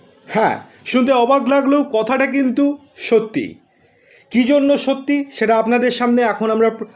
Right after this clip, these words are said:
প্রকাশ করব। অভিষেক বন্দ্যোপাধ্যায় এমপি নন। অষ্টাদশ লোকসভায়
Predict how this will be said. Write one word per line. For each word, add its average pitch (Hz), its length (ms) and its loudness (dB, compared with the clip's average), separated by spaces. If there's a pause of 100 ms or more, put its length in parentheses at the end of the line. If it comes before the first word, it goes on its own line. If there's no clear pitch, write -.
প্রকাশ 220 320 2
করব। 117 320 -2 (600)
অভিষেক 247 520 4
বন্দ্যোপাধ্যায় 277 720 2
এমপি 226 340 2
নন। 269 240 2 (540)
অষ্টাদশ 262 600 2 (100)
লোকসভায় 240 520 2